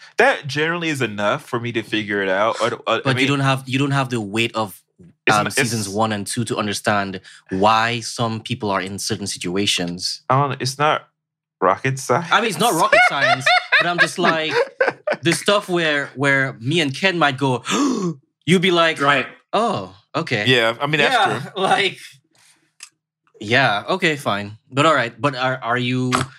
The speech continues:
Speaker 2: are you enjoying the plot, or do you even,
Speaker 1: I'm
Speaker 2: like
Speaker 1: enjoying it.
Speaker 2: Okay.
Speaker 1: I like
Speaker 3: Mm-hmm.
Speaker 1: it.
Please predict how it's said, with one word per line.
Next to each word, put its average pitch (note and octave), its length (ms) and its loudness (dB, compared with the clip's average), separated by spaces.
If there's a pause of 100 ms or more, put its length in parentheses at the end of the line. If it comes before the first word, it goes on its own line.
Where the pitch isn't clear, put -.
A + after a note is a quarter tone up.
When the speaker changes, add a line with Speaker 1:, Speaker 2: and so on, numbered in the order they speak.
(340)
Speaker 2:
are G#2+ 140 8
you A#2 380 -4 (280)
enjoying G2 520 -2
the F#2 100 -10
plot, C3+ 500 4
or C3 160 0
do A2+ 160 -8
you C3+ 120 -2
even, A#2 580 -4
Speaker 1:
I'm C#4 80 2
Speaker 2:
like F#4 120 0
Speaker 1:
enjoying A3 400 0
it. C#4+ 220 -6 (260)
Speaker 2:
Okay. A2+ 280 -10 (160)
Speaker 1:
I F#3+ 80 2
like G#3+ 200 0
Speaker 3:
Mm-hmm. - 80 -6
Speaker 1:
it. - 160 -8